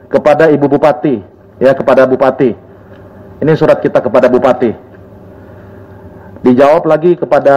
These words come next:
eh, Pak Dirut, ya, eh, dijawab lagi, ya, dikasih,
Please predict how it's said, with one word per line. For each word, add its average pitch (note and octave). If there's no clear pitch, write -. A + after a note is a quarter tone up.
eh, C3+
Pak C3
Dirut, D#3+
ya, C3
eh, A#2+
dijawab C3
lagi, E3+
ya, C3+
dikasih, D#3